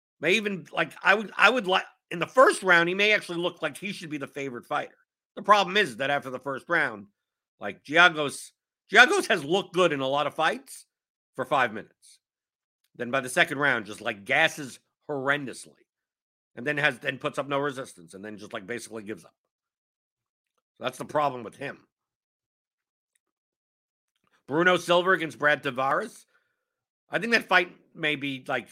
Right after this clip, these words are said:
interesting from a technical standpoint. But Tavares is really not much of a finisher. Bruno Silva is. But is he gonna be able to, is it, I mean, is Tav-, Tavares is, is pretty decent. I mean, it's, this would be more like a stand-up. I mean, like,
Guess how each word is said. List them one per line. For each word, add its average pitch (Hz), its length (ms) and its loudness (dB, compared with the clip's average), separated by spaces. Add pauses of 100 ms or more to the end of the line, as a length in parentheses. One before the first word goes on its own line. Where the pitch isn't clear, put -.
interesting 151 440 -6
from 123 160 -6
a 117 60 -6
technical 143 400 -8
standpoint. 90 640 -18 (1120)
But - 140 -14
Tavares 160 420 4
is 131 100 -6
really 127 220 -2
not 123 240 -4
much 120 180 -4
of 110 100 -10
a 104 60 -12
finisher. 107 600 -10 (340)
Bruno 202 240 2
Silva 202 420 0
is. 175 600 -2 (880)
But 127 120 -4
is 131 120 -4
he 151 100 -6
gonna 156 160 -2
be 139 120 0
able 147 180 0
to, 147 60 0
is 139 260 -4
it, 135 180 -8
I 131 80 -6
mean, 135 160 -4
is 120 140 -10
Tav-, 127 340 -10
Tavares 151 440 0
is, 156 160 -14 (260)
is 156 120 -18
pretty 175 220 -8
decent. 165 360 -10 (120)
I 113 40 -18
mean, 131 140 -10
it's, 123 160 -14 (200)
this 233 100 -14
would 220 60 -8
be 208 100 0
more 190 200 4
like 170 140 6
a 143 60 0
stand-up. 135 540 -2
I 131 80 -6
mean, 143 140 -8
like, 143 220 -2